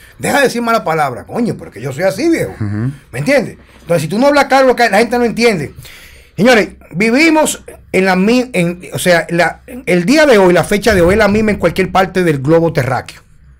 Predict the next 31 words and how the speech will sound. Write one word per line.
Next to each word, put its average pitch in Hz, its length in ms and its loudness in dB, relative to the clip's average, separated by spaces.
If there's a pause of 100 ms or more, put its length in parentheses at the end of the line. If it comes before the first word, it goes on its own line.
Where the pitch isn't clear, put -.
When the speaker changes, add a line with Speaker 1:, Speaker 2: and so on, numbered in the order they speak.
(680)
Speaker 1:
Yo 196 100 2
hace 202 140 2
dos 240 220 4
años, 170 480 -2 (360)
y 147 100 -4
no 147 100 -2
estoy 175 180 0
diciendo, 175 400 0
no, 143 160 -2
no, 165 200 0
no 170 180 2
estoy 196 200 2
alabando 185 460 4
ningún 160 260 2
sistema, 127 640 -2
¿eh? 202 140 0 (360)
Observación. 175 960 0 (420)
Yo 220 200 2
fui 247 140 0
a 233 160 2
Cuba. 160 380 -2 (1900)
Ya 147 160 -4
voy 180 120 2
a 170 60 2
rumbo 175 200 0
a - 20 4
los 156 80 0
tres 160 240 -4
años 139 240 -4
de 98 80 -14
eso. - 160 -20